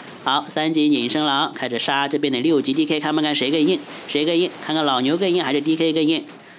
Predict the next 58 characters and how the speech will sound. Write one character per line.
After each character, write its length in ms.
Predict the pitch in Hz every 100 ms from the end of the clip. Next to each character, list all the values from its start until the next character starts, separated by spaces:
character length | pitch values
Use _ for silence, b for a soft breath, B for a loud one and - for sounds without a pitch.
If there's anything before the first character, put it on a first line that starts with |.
| -
那 80 | -
现 180 | 113 123
在 100 | 117
我 60 | 110
们 80 |
看 180 | 117 123
一 60 | 120
下 120 | 120
二 180 | 127 127
级 180 | 131 123
隐-， 160 | 104
三 260 | - - 147
级 160 | 143
隐 100 | 139
身 140 | 107 143
狼， 140 | 117
再 140 | 123 127
加 100 | 123
上 160 | 131
先 180 | - 143
知 120 | 143
疯 140 | 139 147
狂 120 | 120
的 60 |
输 140 | 120 151
出 200 | 147 151
，D 160 | 151
K，D 340 | 151 170 156 170
K，D 320 | 165 165 170
K 140 | 175
要 80 | 185
被 140 | 185 190
秒 340 | 170 135 120
了。 180 | 151 170 B B B -
六 200 | 226 240
级 140 | 185 190
D 160 | 214
K 140 | 202 208
阵 200 | 226 190
亡， 460 | 151 143 156 196 -
这 80 | 156
边 160 | 156
老 220 | 147 147 143
牛 200 | 151 190
也 280 | 165 143
阵 180 | 127 214
亡 380 | 165 135 156 -
啊， 180 | - 101
双 240 | - 143
方 220 | 147 139 143
英 180 | 147
雄 240 | 147 117 127
都 280 | 123 143 147
是 160 | 147
升 220 | 123 131 113
到 100 | 110
了 80 |
六， 180 | 107 143